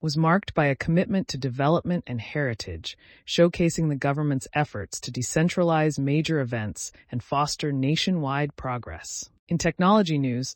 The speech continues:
the spotlight is on A I phones as giants like Samsung aim to revolutionize the smartphone market. These devices, powered by advanced chips, promise on-device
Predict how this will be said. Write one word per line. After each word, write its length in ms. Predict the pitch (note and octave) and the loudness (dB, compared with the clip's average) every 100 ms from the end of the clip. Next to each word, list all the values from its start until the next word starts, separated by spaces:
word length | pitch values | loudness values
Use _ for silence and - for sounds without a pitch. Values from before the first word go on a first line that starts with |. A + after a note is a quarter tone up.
| - | -8
the 80 | D#3+ | -6
spotlight 580 | - G3+ G#3+ G3 F#3+ - | 2 4 6 4 2 2
is 160 | D3 | -2
on 220 | C#3+ C3+ - | 0 -2 2
A 180 | D#3+ F#3 | 6 6
I 200 | E3 C#3 | 6 2
phones 420 | - A#2+ F2+ F#2 | -2 -6 -6 -8
as 140 | - B2+ | -8 -4
giants 400 | - D#3+ F#3 - | 0 2 0 -2
like 160 | C3 | -6
Samsung 520 | - D#3 E3 F3 A#2+ - | -2 0 0 0 -2 -4
aim 180 | D3 E3 | -2 -2
to 100 | D3+ | -2
revolutionize 800 | C#3 D#3 E3 D#3+ E3+ D3 A#2+ A#2 | 0 0 2 0 0 -2 -4 -4
the 100 | A2+ | -6
smartphone 480 | - C#3 - - G2 | -4 -4 -4 -8 -8
market. 400 | F#2+ F#2 F#2 - - _ _ _ _ _ | -8 -10 -14 -16 -20 _ _ _ _ _
These 180 | F#3 G3+ | 0 2
devices, 520 | F#3+ E3 D#3 - A#2+ | 2 4 2 0 -8
powered 340 | - C#3 C#3+ C#3 | -2 0 0 0
by 120 | A#2+ | -4
advanced 460 | A2+ C#3 C#3 - | -2 -2 -2 -4
chips, 440 | - G#3 - - - - | 0 0 0 -8 -14 -6
promise 320 | D#3+ D#3 - - | -2 -2 -2 0
on-device 500 | D#3+ E3+ D#3 D3+ | 2 2 2 2